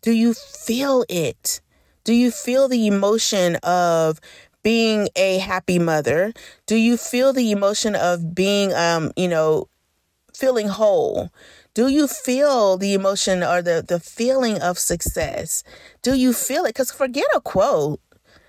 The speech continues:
Like, quotes are great, but that's just noise. And then being positive, you know, like, oh, you know, being happy all the time, that's not real. That's, you know, you start, I, I, I give the side eye to people who are always so chipper.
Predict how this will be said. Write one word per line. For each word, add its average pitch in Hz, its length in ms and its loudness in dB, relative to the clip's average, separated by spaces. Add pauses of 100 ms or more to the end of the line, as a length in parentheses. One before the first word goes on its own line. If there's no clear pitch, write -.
(160)
Like, 220 160 -2
quotes 494 360 0
are 220 100 0
great, 185 460 0
but 190 100 -2
that's 415 220 -4
just 370 180 0
noise. 165 840 -2 (1700)
And 220 220 0
then 220 360 0 (120)
being 254 300 0
positive, 214 680 -2
you 208 120 -4
know, 185 140 0
like, 180 200 0
oh, 247 240 2
you 208 120 -2
know, 196 100 0
being 208 240 0
happy 202 320 -4
all 175 100 2
the 180 60 -4
time, 185 260 -4
that's 571 240 -2 (120)
not 185 140 -2
real. 180 540 0 (220)
That's, - 340 -2 (320)
you - 120 -4
know, 269 80 2
you 339 200 0
start, 392 300 -2 (380)
I, 269 380 -4
I, 294 40 0
I 339 60 0
give 370 200 -2
the 269 100 0
side 262 300 0
eye 226 100 2
to 214 80 -2
people 226 260 -2
who 208 60 0
are 208 80 4
always 208 220 2
so 196 200 0
chipper. 127 600 -2